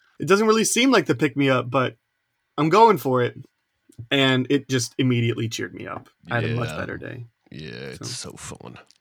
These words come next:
Speaker 1: Well, that'll do it. Uh, thanks, Jeremy, uh, for hanging out. Really appreciate your time. Uh, do you wanna promote any social media work, uh, or anything, places for people to connect to you?
Speaker 2: I suppose I should tell you that I have a new book, November eighth. It's the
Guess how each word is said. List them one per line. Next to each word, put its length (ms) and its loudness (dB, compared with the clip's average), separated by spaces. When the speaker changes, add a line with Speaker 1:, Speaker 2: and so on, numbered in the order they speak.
Speaker 1:
Well, 280 4
that'll 240 4
do 160 0
it. 140 -2
Uh, 360 -2
thanks, 200 -4
Jeremy, 380 0
uh, 160 -4
for 120 -6
hanging 240 -4
out. 180 -6
Really 160 -2
appreciate 300 -6
your 80 -8
time. 300 -10
Uh, 360 8
do 160 -4
you 140 -2
wanna 220 4
promote 360 0
any 260 0
social 300 -2
media 280 2
work, 360 2
uh, 280 2
or 160 2
anything, 840 0
places 300 -2
for 120 -4
people 240 -2
to 60 -10
connect 300 -2
to 80 -2
you? 500 0
Speaker 2:
I 320 4
suppose 580 0
I 140 -2
should 320 -2
tell 220 0
you 160 -2
that 120 0
I 140 0
have 140 0
a 40 0
new 140 2
book, 680 -4
November 520 -4
eighth. 600 -8
It's 220 -10
the 180 -8